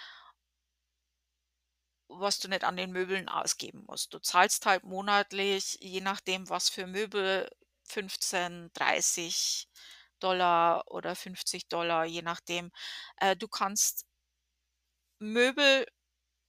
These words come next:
ähm, mieten, Möbel, Waschmaschinen, Kaffeemaschinen, Fernseher, alles Mögliche, außer Matratzen oder Bettzeug. Also, so, äh,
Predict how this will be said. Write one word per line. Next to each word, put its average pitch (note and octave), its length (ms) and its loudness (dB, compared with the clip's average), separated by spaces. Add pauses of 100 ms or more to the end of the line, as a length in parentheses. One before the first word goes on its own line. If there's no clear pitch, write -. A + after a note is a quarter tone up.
(200)
ähm, G#3+ 560 2 (680)
mieten, A3+ 540 -4
Möbel, A#3 560 2 (460)
Waschmaschinen, G3 1080 2 (380)
Kaffeemaschinen, F#3+ 1400 0
Fernseher, F#3 1080 4 (720)
alles B3+ 360 6
Mögliche, G#3+ 720 0
außer A#3+ 420 6
Matratzen A#3 880 2 (460)
oder F#3 200 0
Bettzeug. A3+ 640 4
Also, F#3+ 220 4
so, - 400 -4
äh, F3+ 200 2